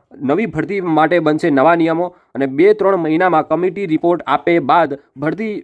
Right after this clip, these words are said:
પ્રક્રિયાની થશે જાહેરાત. ગૃહ રાજ્યમંત્રીએ બેઠકમાં આપી સૂચના.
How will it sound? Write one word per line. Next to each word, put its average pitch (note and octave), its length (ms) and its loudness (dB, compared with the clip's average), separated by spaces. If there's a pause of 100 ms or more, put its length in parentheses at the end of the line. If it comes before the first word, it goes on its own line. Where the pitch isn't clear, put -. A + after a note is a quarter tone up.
(120)
પ્રક્રિયાની E3+ 500 2
થશે D3+ 280 -4
જાહેરાત. B2+ 520 0
ગૃહ F3+ 300 -4
રાજ્યમંત્રીએ D#3+ 680 0
બેઠકમાં C#3+ 540 0
આપી B2 280 0
સૂચના. B2 420 -2